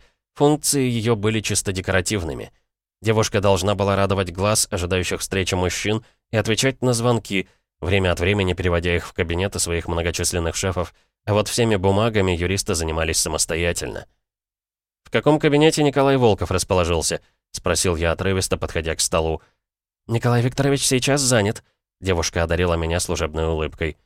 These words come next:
«Я не спрашиваю о том, занят он или нет, я спрашиваю, в каком кабинете он работает». Все эти бесконечные, вроде бы маленькие,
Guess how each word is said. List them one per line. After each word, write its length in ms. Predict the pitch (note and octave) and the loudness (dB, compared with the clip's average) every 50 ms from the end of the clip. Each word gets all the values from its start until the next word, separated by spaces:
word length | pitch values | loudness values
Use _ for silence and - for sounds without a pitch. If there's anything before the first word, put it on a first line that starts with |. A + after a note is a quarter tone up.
| _ _ _ _ _ _ _ _ _ | _ _ _ _ _ _ _ _ _
«Я 160 | - G2 A2+ | -2 0 2
не 80 | C3+ C#3 | 2 2
спрашиваю 540 | - - C#3+ C#3+ - - C#3 C#3 C3+ C3 C3 | 2 2 2 2 2 2 4 4 6 6 4
о 40 | |
том, 220 | B2+ - C#3+ C#3 A#2+ | 4 4 2 2 2
занят 320 | A2+ B2+ B2+ B2+ B2 - | 2 2 2 2 2 0
он 120 | B2+ A#2+ A#2+ | 0 2 2
или 100 | A#2+ A#2+ | 2 2
нет, 240 | A#2+ A2+ G2+ F#2 | 2 2 2 2
я 100 | G#2+ A2+ | 0 0
спрашиваю, 480 | G#2+ - - A2+ G#2+ F#2+ - G2 G2 F#2+ | 0 0 0 0 0 0 0 0 0 0
в 80 | - - | 0 0
каком 300 | A#2 G#2+ - B2+ B2 A#2+ | 0 2 2 2 2 2
кабинете 480 | B2+ A2+ A2 A#2 B2 B2+ B2+ - B2+ | 0 0 2 2 2 2 2 2 0
он 120 | A#2+ A#2+ A#2 | 0 2 2
работает». 560 | A#2 A#2 A2+ G#2+ E2+ - F2+ D#2+ D#2 - - _ _ _ _ _ _ _ _ _ _ _ _ | 0 2 2 2 2 2 0 -2 -2 -4 -8 _ _ _ _ _ _ _ _ _ _ _ _
Все 160 | - - A2 | -4 -2 0
эти 140 | G2+ F#2+ G2 | 0 0 -2
бесконечные, 800 | F#2 F#2 - - - F#2 F#2+ G2+ G#2 A2 - - G2 F2+ E2+ E2 | -2 0 0 2 2 2 2 2 2 0 0 0 0 0 0 0
вроде 260 | D#2+ F2 F2 E2+ F2 | 0 0 -2 -2 -2
бы 140 | E2 F2 F2 | -2 -2 0
маленькие, 640 | E2+ F2+ G2+ A2 G#2+ G2+ F#2+ F2+ - - F#2 F2+ E2+ | 0 0 0 0 0 0 -2 -2 -4 -2 -2 -2 -4